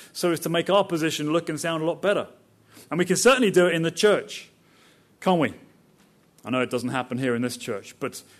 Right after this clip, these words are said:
say hypothetically, you know, we dislike something that the pastor's doing or something that he has said or what have you, or some other person in the church. We disagree with that. And rather than,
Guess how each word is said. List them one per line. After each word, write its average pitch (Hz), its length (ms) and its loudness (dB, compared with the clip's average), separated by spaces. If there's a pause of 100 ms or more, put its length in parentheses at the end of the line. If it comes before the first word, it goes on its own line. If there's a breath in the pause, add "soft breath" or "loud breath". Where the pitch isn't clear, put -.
(140 soft breath)
say 156 380 -2 (100)
hypothetically, 131 880 -4 (340 soft breath)
you 120 80 -8
know, 117 60 -2
we 123 100 -2
dislike 131 480 -2
something 135 380 -2
that 123 80 -4
the 117 80 -10
pastor's 123 440 -6
doing 127 340 -2
or 101 80 -12
something 123 320 -6
that 113 100 -8
he 120 60 -10
has 107 100 -10
said 120 320 -2
or 104 140 -8
what 123 240 -4
have 120 200 -2
you, 104 160 -8
or 98 80 -10
some 143 160 -4
other 131 200 0 (260 loud breath)
person 139 320 0
in 120 140 -2
the 113 80 -6
church. 120 340 -4
We 127 60 -8
disagree 180 440 4
with 156 100 4
that. 113 260 -4 (720 soft breath)
And 147 80 -4
rather 180 220 4
than, 165 340 -2